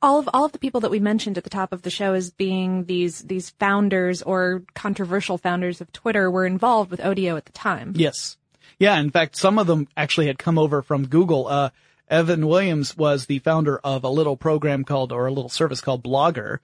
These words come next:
Speaker 2: which
Speaker 1: Yeah.
Speaker 2: got acquired by Google.
Speaker 1: No big.
Speaker 2: Made him a multimillionaire. He then, uh, left Google to be one of the co-founders of Odeo.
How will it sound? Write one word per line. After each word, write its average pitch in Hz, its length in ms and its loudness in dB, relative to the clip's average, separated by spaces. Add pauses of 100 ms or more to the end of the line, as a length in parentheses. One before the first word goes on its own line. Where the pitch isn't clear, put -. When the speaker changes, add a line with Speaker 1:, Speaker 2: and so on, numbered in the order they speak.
(200)
Speaker 2:
which 185 100 0
Speaker 1:
Yeah. 165 140 2
Speaker 2:
got 135 140 0
acquired 127 320 -2
by 127 120 -4
Google. 135 400 -2
Speaker 1:
No 180 180 -6
big. 165 400 -8
Speaker 2:
Made 143 200 0
him 143 320 2 (100)
a 127 180 -4
multimillionaire. 139 1040 0 (320)
He 175 140 4
then, 156 380 4
uh, 151 180 0
left 165 360 2
Google 147 340 4
to 135 520 -2
be 143 200 -2
one 147 160 2
of 139 60 2
the 131 80 -4
co-founders 135 560 -2
of 131 80 -6
Odeo. 131 460 0